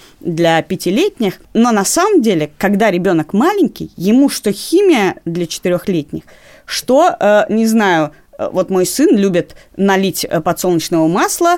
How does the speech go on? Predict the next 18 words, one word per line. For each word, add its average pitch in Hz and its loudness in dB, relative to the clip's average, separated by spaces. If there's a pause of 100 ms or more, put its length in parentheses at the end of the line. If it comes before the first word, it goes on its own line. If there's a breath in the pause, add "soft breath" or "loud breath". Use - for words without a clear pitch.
хорошего, 165 -4
дорогого, 160 -2
всю - -4
бутылку, 165 -4 (420 loud breath)
потом 202 0
сверху, 202 0
э, 165 0
добавить 175 0
соевого 160 0
соуса, 359 0 (680 soft breath)
засунуть 220 0
туда 208 2
батарейку, 170 0 (260)
адаптер 208 0
для 180 -2
наушников, 160 -2 (720 soft breath)
и 240 0
ему 262 4